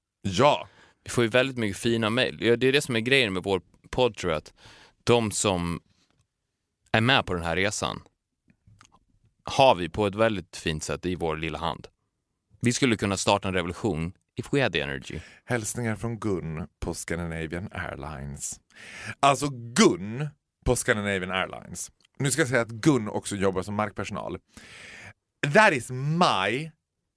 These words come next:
Speaker 1: absolute favorite type of woman. Att skulle man stöpa en typ av kvinna i en form som jag skulle gilla. Gun, there you got her.
Speaker 2: Gun.
Speaker 1: L-,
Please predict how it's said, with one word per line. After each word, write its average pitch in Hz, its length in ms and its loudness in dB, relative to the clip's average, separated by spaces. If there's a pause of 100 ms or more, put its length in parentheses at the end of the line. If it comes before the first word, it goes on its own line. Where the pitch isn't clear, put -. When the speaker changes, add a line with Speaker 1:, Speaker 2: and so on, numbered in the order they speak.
(260)
Speaker 1:
absolute 196 560 2
favorite 95 500 0
type 85 140 -4
of 90 80 -8
woman. 71 300 -8 (580)
Att 160 180 4
skulle 190 160 4
man 180 140 4
stöpa 226 880 4
en 127 140 -4
typ - 240 -2
av 110 80 2
kvinna 113 440 -2 (220)
i 110 100 2
en 107 80 0
form 92 400 0
som 92 140 -6
jag 92 100 0
skulle 92 160 -6
gilla. 95 260 -2 (920)
Gun, 104 460 0
there 98 140 0
you 127 100 -2
got 185 180 -2
her. 175 180 -4 (600)
Speaker 2:
Gun. 87 320 -6 (440)
Speaker 1:
L-, 123 200 2